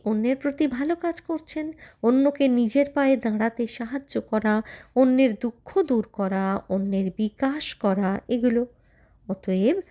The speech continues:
ভালো মানুষ, ভালো ছেলে ইত্যাদির যে সংজ্ঞা বা ধারণা সমাজে দেখা যায় সেটা সঠিক নয়। যিনি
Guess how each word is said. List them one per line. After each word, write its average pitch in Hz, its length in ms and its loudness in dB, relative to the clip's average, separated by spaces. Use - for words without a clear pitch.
ভালো 202 360 2
মানুষ, 202 500 0
ভালো 196 240 0
ছেলে 247 440 2
ইত্যাদির 208 560 -4
যে - 140 -8
সংজ্ঞা 196 540 -2
বা 233 120 4
ধারণা 214 560 2
সমাজে 254 500 0
দেখা - 280 -4
যায় 208 380 -8
সেটা - 460 -6
সঠিক - 480 -8
নয়। 170 320 -4
যিনি 339 260 6